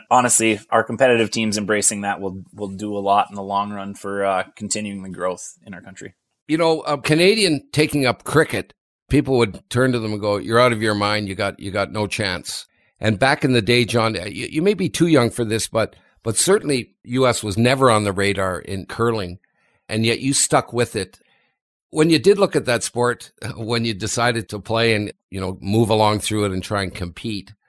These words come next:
Speaker 2: what was your attitude about it? Because it certainly is tough ground to break in the curling world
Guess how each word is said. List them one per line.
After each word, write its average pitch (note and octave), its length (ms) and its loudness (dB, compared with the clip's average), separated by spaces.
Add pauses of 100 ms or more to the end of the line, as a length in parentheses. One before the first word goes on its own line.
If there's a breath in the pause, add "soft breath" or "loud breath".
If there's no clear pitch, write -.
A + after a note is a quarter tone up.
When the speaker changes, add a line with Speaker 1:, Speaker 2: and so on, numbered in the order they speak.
(340)
Speaker 2:
what G3 220 0
was F#3 140 0
your C#3 140 6
attitude C3 500 2
about F#2+ 260 0
it? F2+ 80 -8
Because F#2+ 340 -4
it F#2 100 -10
certainly C3 460 2
is F#2 140 -2
tough B2 260 0
ground G2 260 0
to E2+ 80 -10
break G2 300 -2
in F2 100 -8
the E2+ 60 -8
curling F#2+ 380 -4
world C2+ 260 -10